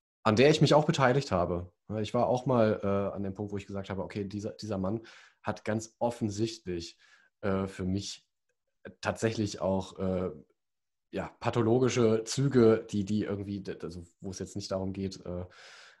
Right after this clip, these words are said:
ähm, d-, dass er irgendwie, ähm, dass es ein Charakterzug ist, sondern schon irgendwie auch was Krankhaftes. Ähm, aber ich glaube, ich würde es ihm wirklich, ich würde es ihm wirklich wünschen, ähm, dass er tatsächlich auch irgendwie aus, von diesem Trip mal runterkommt,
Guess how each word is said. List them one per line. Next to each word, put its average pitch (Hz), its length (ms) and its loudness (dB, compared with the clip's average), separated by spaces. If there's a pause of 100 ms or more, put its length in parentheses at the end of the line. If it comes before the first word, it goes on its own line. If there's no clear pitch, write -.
(140)
ähm, 85 400 -6 (100)
d-, - 140 -4
dass 92 200 -6
er 92 160 -2
irgendwie, 87 380 -6 (120)
ähm, 82 340 -8
dass - 160 -6
es - 160 -10
ein - 100 -12
Charakterzug 110 560 0
ist, 110 120 -4
sondern 95 240 2
schon 98 200 0
irgendwie 92 280 -6
auch 92 100 -6
was 90 120 -6
Krankhaftes. 110 580 -2 (760)
Ähm, 92 380 0 (280)
aber 113 220 4
ich 131 120 -4
glaube, 127 340 6
ich 117 160 -2
würde 160 160 8
es - 100 2
ihm 117 160 0
wirklich, 131 240 -2
ich 107 80 -6
würde 151 100 6
es - 60 -4
ihm 123 100 0
wirklich 123 340 -6
wünschen, 151 580 4 (1040)
ähm, 104 500 2 (500)
dass - 180 0
er 98 460 4
tatsächlich - 540 -8
auch 95 200 -4
irgendwie 92 300 -4
aus, - 200 -10
von - 200 -6
diesem 92 200 -4
Trip - 260 -8
mal 101 60 0
runterkommt, 87 760 -6